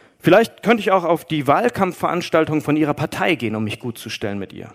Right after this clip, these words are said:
So immer mal wieder, grad so vor Wahlen, dann gibt's da so Stände und dann werden da Luftballons verteilt und Kulis und sowas. Und vielleicht wäre das cool, da mal aufzutauchen, einfach Hallo zu sagen.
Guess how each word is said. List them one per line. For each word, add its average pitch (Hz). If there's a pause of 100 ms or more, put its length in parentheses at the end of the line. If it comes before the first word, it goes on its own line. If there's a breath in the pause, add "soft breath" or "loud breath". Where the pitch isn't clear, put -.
(140)
So -
immer 151
mal 127
wieder, 156
grad 127
so 120
vor 107
Wahlen, 151
dann 117
gibt's 117
da 110
so 101
Stände 156
und 113
dann 107 (300 loud breath)
werden 113
da 104
Luftballons 139
verteilt 120
und 104
Kulis 170
und 143
sowas. 143 (420 loud breath)
Und 151
vielleicht 196 (220)
wäre 160
das 156
cool, 190
da 165
mal 139
aufzutauchen, 143
einfach 117
Hallo 143
zu 147
sagen. 131